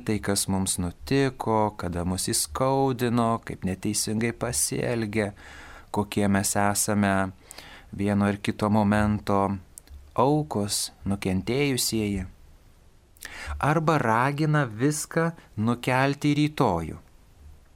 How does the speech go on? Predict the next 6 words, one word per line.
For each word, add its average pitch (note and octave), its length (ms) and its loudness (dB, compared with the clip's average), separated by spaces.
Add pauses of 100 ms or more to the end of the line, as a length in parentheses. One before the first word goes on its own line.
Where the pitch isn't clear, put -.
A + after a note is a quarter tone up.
(220)
Vis A2 280 0
rytoj D#3 540 2 (160)
ir B2 120 -2
rytoj. F#2 420 -6 (580)
Rytoj D3+ 380 2
sportuosiu, E3 880 -2